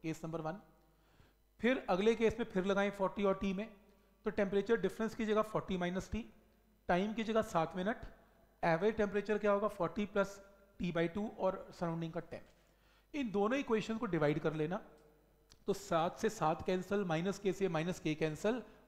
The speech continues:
अपने आप temperature आ जाएगा ट्वेंटी एट degree Celsius, ये आंसर। तो क्या ये point समझ में आ रहा है कि answer कैसे होगा?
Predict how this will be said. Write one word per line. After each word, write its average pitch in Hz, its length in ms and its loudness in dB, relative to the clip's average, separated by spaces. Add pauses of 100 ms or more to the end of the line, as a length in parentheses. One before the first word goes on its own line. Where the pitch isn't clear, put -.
अपने 180 280 0
आप 170 200 0
temperature 160 500 -2
आ 147 60 2
जाएगा 160 380 0 (340)
ट्वेंटी 175 360 -4
एट 165 180 0
degree 143 200 -2
Celsius, 120 440 -12
ये 101 60 -12
आंसर। - 260 -20 (840)
तो 180 40 -10
क्या 180 200 4
ये 214 160 4
point 202 260 0
समझ 196 200 -6
में 190 100 -2
आ 175 120 2
रहा 180 80 -2
है 185 60 -4
कि 180 140 -6
answer 165 320 -6
कैसे 170 240 -6
होगा? 165 220 -14